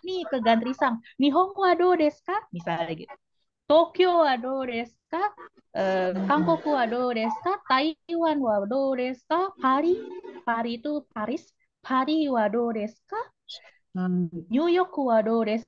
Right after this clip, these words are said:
Speaker 1: ka? Kanada wa do desu ka? Australia wa do desu ka?" Itu untuk menanyakan lokasi. "Australia tuh
Speaker 2: Hmm.
Speaker 1: gimana sih?" Gitu.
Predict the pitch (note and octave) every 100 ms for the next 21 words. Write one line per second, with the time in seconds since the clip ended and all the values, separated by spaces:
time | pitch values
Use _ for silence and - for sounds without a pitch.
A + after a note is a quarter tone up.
0 | _ - F4+ - D#4 F4 E4+ D4+ A#3+ A3
1 | C#4+ D#4 C4+ B3 - C4 B3+ E4 - F4
2 | E4+ E4+ D#4+ C4+ G3+ F#3+ G#3+ A3 G#3 A3+
3 | - F4 F4+ E3+ E3+ B3+ A#3 - - G#3
4 | F#3 F3 F3 A#3+ G3+ - E3+ F3+ E3 _
5 | _ _ _ _ _ - E3+ G#3 F#3 F#3
6 | F3+ F3 E3 D#3+ D#3 E3+ - A3 - -
7 | C#3 -